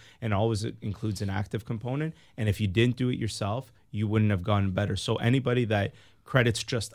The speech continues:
us to getting better, I think I, I definitely credit my team. Uh, but I think it's ju-,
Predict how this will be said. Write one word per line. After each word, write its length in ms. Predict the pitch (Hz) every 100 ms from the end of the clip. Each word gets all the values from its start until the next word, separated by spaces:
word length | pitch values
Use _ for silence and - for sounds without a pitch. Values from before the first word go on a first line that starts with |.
| 120
us 240 | 113 -
to 100 | 120
getting 280 | 120 120 120
better, 220 | 131 131
I 100 | 104
think 340 | - 104 - -
I, 200 | 110 104 -
I 100 | 104
definitely 360 | 107 104 117
credit 380 | - 113 107 107
my 280 | 131 104 101
team. 360 | - 110 127 139 - - -
Uh, 260 | 117 101 -
but 240 | 143 110 113
I 80 | 107
think 220 | 127 107
it's 180 | 101 -
ju-, 240 | 123 117